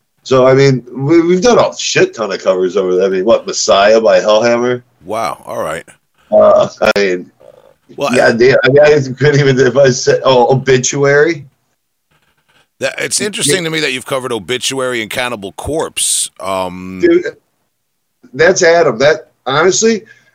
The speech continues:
Speaker 1: me and Dave are the vile, satanic black metal, and same with Tim. That's what we like.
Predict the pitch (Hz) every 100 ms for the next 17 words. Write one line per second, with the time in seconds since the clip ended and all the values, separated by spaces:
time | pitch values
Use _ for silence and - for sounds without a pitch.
0 | _ _ _ _ _ - 175 226 220 196
1 | 196 190 165 139 120 110 120 147 170 175
2 | 160 - 143 123 131 147 156 151 143 -
3 | _ _ _ 101 123 139 135 139 139 139
4 | 139 131 - _ - 123 113 - 160 147
5 | 135 - 143 98 - - 135 135 147 123
6 | 135 127 123 98